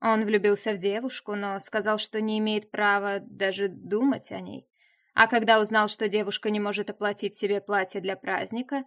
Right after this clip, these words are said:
обратился ко мне, и я была очень обязана Джораху.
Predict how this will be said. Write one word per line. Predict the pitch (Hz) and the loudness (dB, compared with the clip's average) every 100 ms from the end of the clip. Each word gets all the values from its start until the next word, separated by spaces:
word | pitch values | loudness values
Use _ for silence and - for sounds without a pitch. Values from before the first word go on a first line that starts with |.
| _ _ _ | _ _ _
обратился | 233 240 262 330 277 262 | 2 4 4 2 0 0
ко | 262 247 | 2 6
мне, | 262 262 196 - | 6 6 2 -2
и | 202 | 0
я | 214 | 0
была | 202 208 214 | 2 2 2
очень | 208 202 220 | 2 -2 -2
обязана | 214 202 226 254 208 196 202 | -2 2 2 2 -2 -6 -6
Джораху. | 175 226 202 190 - | 0 0 0 -4 -10